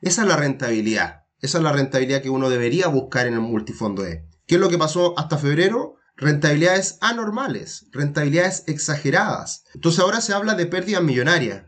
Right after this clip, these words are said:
¿De qué pérdidas millonarias me están hablando? Si esto finalmente es lo normal. Todos los fondos son volátiles, tienen alzas, caídas, y nadie que-, se queja, nadie dice nada cuando en febrero alcanzaba máximo histórico.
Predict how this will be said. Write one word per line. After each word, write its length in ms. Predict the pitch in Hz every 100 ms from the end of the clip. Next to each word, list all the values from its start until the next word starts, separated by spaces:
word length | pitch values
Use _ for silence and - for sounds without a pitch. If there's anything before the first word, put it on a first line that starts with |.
| -
¿De 240 | - -
qué 140 | 214
pérdidas 460 | 220 220 185 165 156
millonarias 440 | 151 143 143 175
me 100 | 170
están 180 | 135 147
hablando? 380 | 143 214 180 120
Si 100 | -
esto 200 | 151 170
finalmente 640 | 160 147 160 165 170 170 160
es 220 | 160 - _ _ -
lo 340 | - 127 135
normal. 800 | 123 131 127 127 196 151 87 - _ _ -
Todos 240 | 220 240
los 200 | 214 165
fondos 380 | - 185 180 175
son 480 | - 175 175 170 - -
volátiles, 1000 | 123 147 190 165 151 165 165 - - _ _
tienen 300 | 147 147 143
alzas, 380 | 165 160 160 143
caídas, 640 | 127 151 185 151 156 160 - - _ _
y 460 | - 139 139 139 -
nadie 560 | 135 175 233 262 262 -
que-, 220 | 208 -
se 160 | - 151
queja, 380 | 247 240 156
nadie 320 | 156 185 214 196
dice 260 | 202 180
nada 440 | 175 233 202 208 208
cuando 520 | 156 156 160 160 160
en 160 | 127 127
febrero 560 | 143 143 202 175 185
alcanzaba 520 | 170 151 143 170 175
máximo 360 | 165 175 175 151
histórico. 540 | 147 262 247 131 -